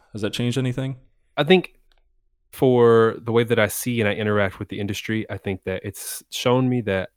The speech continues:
Speaker 2: I have more leverage than I think that I do. I have, you know, people, like,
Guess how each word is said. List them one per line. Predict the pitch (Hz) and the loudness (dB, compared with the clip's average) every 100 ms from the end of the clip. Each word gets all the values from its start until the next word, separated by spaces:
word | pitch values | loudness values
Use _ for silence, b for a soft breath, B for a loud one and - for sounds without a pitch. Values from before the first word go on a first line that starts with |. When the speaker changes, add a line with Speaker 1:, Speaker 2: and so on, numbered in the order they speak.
| _ _ - | _ _ -6
Speaker 2:
I | 107 | -2
have | 117 | -2
more | 110 107 | 0 0
leverage | 98 98 95 90 - | 0 -2 -2 -8 -8
than | 98 92 | -6 -6
I | |
think | 90 92 - | -6 -10 -10
that | - | -12
I | |
do. | 101 98 101 - _ _ _ | -10 -10 -12 -16 _ _ _
I | 98 98 | -6 -4
have, | 92 95 95 95 - - _ _ _ _ _ - | -2 -2 -2 -6 -14 -20 _ _ _ _ _ -10
you | 113 | -6
know, | 101 | -4
people, | 123 113 101 | -4 -2 -2
like, | 95 95 | -2 -4